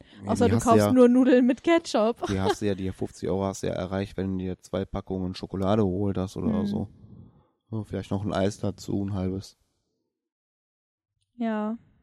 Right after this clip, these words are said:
Speaker 1: Ja, das ist schon, ist schon, ist schon echt krass.
Speaker 2: Ist schon echt krass.
Speaker 1: Ja.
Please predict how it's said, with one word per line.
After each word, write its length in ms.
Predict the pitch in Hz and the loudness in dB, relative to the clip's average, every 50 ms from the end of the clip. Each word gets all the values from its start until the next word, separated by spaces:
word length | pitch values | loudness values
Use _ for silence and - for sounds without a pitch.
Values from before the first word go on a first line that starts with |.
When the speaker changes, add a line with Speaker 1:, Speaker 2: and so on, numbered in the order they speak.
| _ _ _ _ _ _ - | _ _ _ _ _ _ -6
Speaker 1:
Ja, 100 | 143 143 110 | -4 -4 -4
das 80 | 98 | -6
ist 60 | 95 | -8
schon, 280 | - - 101 101 110 110 | -6 -4 -2 -2 -2 -2
ist 160 | 107 113 - | -2 -4 -4
schon, 200 | - 127 117 - - - - | -4 -4 -4 -4 -6 -12 -12
ist 160 | - 87 - | -14 -12 -10
schon 180 | - 71 87 | -8 -8 -6
echt 220 | 92 107 101 - - | -6 -6 -8 -8 -8
krass. 400 | - - 135 120 95 - - - _ - - | -2 0 0 0 0 -4 -10 -20 _ -14 -10
Speaker 2:
Ist 180 | - 196 - - | -10 -8 -8 -6
schon 180 | - 226 226 | -6 -6 -6
echt 280 | 226 226 233 240 - - | -4 -4 -6 -6 -6 -10
krass. 300 | - - 269 254 220 - | -12 -8 -6 -6 -6 -4
Speaker 1:
Ja. 180 | 123 120 104 | -4 -4 -4